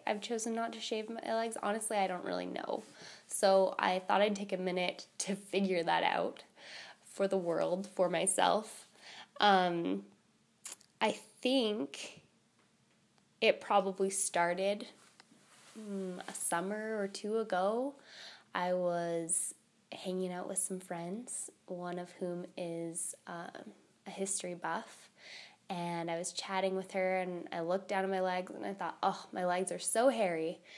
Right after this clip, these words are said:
And I looked up at her, and I was like, "Why do we even shave our legs anyways? It's such a pain." And she was like, "Oh, I can tell you why." Um,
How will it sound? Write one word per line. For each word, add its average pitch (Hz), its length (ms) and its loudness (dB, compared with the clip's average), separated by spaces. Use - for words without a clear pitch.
And 175 720 2
I 180 140 2
looked 185 220 2
up 190 120 0
at 196 60 2
her, 196 220 4
and 185 100 2
I 180 60 0
was 180 100 -2
like, 175 140 -2
"Why 233 240 0
do 392 100 8
we 381 100 8
even 320 240 8
shave 240 440 2
our 190 180 -2
legs - 380 -4
anyways? 208 560 -8
It's - 160 -6
such - 160 0
a 269 60 0
pain." 196 540 -6
And 190 720 2
she - 160 -2
was 196 80 4
like, 190 180 4
"Oh, 302 140 6
I 202 100 6
can 285 160 2
tell - 160 0
you - 120 -2
why." - 300 0
Um, 185 680 4